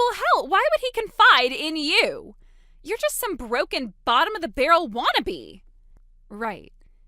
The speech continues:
Except I'm a licensed attorney with an annual income of a hundred thousand. I'm sorry,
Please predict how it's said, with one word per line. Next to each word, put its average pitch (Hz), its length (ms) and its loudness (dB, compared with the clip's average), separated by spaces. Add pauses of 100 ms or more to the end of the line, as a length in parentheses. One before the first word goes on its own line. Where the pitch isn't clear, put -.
Except - 320 -8
I'm 214 160 -2
a 196 40 -8
licensed 190 420 -12
attorney 208 360 -14
with 175 120 -16
an 185 80 -16
annual 196 340 -12
income 208 340 -12
of 175 80 -14
a 175 60 -14
hundred 180 360 -14
thousand. 175 480 -10 (760)
I'm 381 80 -2
sorry, 233 400 -2